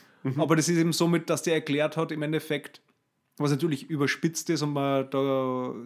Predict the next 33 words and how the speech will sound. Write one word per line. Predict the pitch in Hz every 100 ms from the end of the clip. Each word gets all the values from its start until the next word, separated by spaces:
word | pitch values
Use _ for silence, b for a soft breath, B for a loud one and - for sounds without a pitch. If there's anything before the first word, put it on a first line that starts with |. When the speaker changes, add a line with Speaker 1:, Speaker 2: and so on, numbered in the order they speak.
| 123
Speaker 2:
der | 135
sagt | 139
quasi, | 151 135
es | 135
gibt | - 151 -
keine | 147 139
nachhaltige | 135 143 139 135 135
Fischerei, | - 139 131 127 127 131
Speaker 1:
Mhm. | B B B
Speaker 2:
man | 139 139
muss | 143 139
quasi | 135 131
aufhören, | 135 139 127
Fisch | 151 -
zu | -
essen, | 135 131 - 135
nur |
so | 131 131
kann | 131
man | 127
die | 123
Welt | 127 131
retten | 131 135
Speaker 1:
Mhm. | 131
Speaker 2:
und | 127
den | 131
Ozean, | 135 135 143 131
weil | 127 123 104
ohne | - 127 127
Ozean, | 131 135 127 123 117 -
sei, | - 117 131 - 131
Speaker 1:
Ja, | 143 147
klar. | 139 104